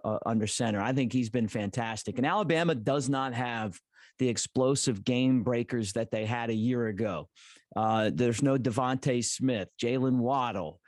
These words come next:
uh, you know, Najee Ha-, Harris is obviously in the N F L now, right? Um,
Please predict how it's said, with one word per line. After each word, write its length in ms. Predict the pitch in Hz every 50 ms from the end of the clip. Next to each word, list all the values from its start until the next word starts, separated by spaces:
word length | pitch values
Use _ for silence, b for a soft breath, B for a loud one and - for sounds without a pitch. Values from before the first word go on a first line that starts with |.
| B B B B B B _
uh, 440 | - 107 113 113 117 113 117 113 113
you 140 | 107 87 123
know, 140 | 123 120 120
Najee 760 | 117 120 127 127 135 139 123 117 135 131 127 127 127 117 - b b b b b b b _ - 165 -
Ha-, 240 | - - 156 151 - -
Harris 500 | 123 160 156 151 120 101 90 - - 117
is 120 | 107 113
obviously 600 | 117 117 117 113 117 113 - 135 120 117 117 117
in 120 | 113 117 120
the 140 | 117 - -
N 120 | 120 123
F 200 | 120 123 - -
L 220 | 135 131 127 120
now, 320 | 117 110 101 95 87 87 92
right? 340 | 104 110 110 113 113 - - -
Um, 520 | 87 107 110 110 110 110 110 107 107 104